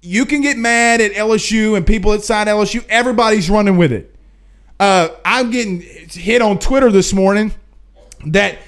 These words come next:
L S U sites and services, and they're literally sending me the picture, okay, in my D Ms saying,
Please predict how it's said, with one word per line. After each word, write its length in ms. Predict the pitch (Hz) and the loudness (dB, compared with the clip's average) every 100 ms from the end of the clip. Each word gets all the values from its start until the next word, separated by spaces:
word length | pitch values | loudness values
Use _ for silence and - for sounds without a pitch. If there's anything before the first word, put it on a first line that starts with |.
| - 196 | -4 0
L 160 | 247 | 2
S 160 | 247 247 | 2 2
U 100 | 247 | 0
sites 380 | - 233 240 208 | 0 0 0 -2
and 100 | 190 | -2
services, 600 | 247 277 247 208 202 196 - _ - _ _ _ - | 0 0 -2 -4 -4 -6 -18 _ -20 _ _ _ -6
and 160 | 214 214 | -2 0
they're 120 | 196 | 0
literally 640 | 175 226 330 302 254 208 - - - | 0 -2 -2 0 0 0 -4 -20 -18
sending 400 | - - 302 262 | -6 -2 0 2
me 120 | 262 | 2
the 120 | 226 - | 0 2
picture, 640 | - 208 - 202 127 - - - - - - _ - - | 2 0 -6 -6 -6 -8 -16 -20 -20 -20 -20 _ -10 -2
okay, 480 | 185 202 190 190 - - - | 0 2 0 -2 -8 -20 -4
in 160 | 247 302 | -2 0
my 160 | 277 | -2
D 300 | 233 233 226 | -2 -2 0
Ms 380 | 254 202 170 - - | 2 0 -2 -8 -16
saying, 520 | - 254 240 220 - | -4 0 0 -2 -6